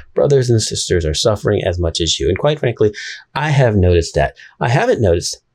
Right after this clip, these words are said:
that there's an increase in suffering because I watch T V or because the news told me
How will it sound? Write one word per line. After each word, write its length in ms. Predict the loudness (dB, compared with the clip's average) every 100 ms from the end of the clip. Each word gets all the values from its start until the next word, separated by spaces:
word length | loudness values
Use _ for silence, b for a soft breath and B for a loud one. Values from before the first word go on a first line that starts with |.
| _ -4
that 140 | 0
there's 160 | 2 2
an 80 | 0
increase 400 | 0 0 0 0
in 80 |
suffering 460 | 0 -2 0 -4 -6 B -4
because 240 | 0 2
I 80 | 2
watch 300 | 2 0 -2
T 200 | -2 2
V 360 | 2 2 2 0
or 60 |
because 280 | 0 0 0
the 60 | 2
news 340 | 2 2 0
told 240 | 0 0
me 220 | 2 0